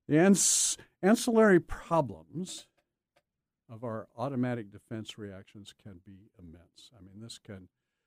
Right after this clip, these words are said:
this one reaction can spread out in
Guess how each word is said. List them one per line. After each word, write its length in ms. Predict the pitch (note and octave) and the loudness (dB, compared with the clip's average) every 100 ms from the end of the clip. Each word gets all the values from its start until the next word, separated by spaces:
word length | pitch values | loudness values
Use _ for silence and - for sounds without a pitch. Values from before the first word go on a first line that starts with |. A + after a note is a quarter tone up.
| _ _ _ - | _ _ _ -20
this 180 | G#2 - | -18 -14
one 300 | A2+ B2 A2 | -6 -4 -4
reaction 440 | G#2+ G#2 G#2+ - G#2+ | -4 -10 -16 -20 -20
can 140 | A2 | -20
spread 460 | G#2 - - A#2 A2 | -18 -18 -10 -8 -8
out 240 | G#2+ G#2+ - | -10 -12 -16
in 220 | G#2 G#2 | -20 -20